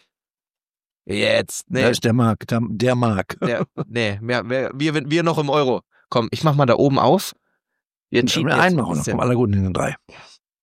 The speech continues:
Speaker 1: Nee, da kö-, das ist, hm. Ah, da haben wir eine Frage.
Speaker 2: Frag den Spezialisten. <laughs>
Speaker 1: Ich, Mann, du kennst dich nicht nur in, in, bei elektronischer Technik aus, sondern auch bei, kriegst du das auch?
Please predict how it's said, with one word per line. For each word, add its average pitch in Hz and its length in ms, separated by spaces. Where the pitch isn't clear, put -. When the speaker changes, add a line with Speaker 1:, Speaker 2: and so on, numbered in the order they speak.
Speaker 1:
Nee, 135 120
da 131 100
kö-, - 180
das - 440
ist, - 420
hm. 143 380
Ah, 214 960
da 117 120
haben 123 80
wir 123 60
eine 98 100
Frage. 80 320
Speaker 2:
Frag 117 220
den 104 120
Spezialisten. 98 720
<laughs> - 180
Speaker 1:
Ich, - 100
Mann, 85 180
du - 120
kennst - 280
dich 90 100
nicht 113 160
nur 107 120
in, 92 120
in, 95 240
bei 95 140
elektronischer 127 640
Technik 139 340
aus, 131 200
sondern 123 260
auch 113 200
bei, 110 420
kriegst - 200
du 127 40
das 104 140
auch? 127 220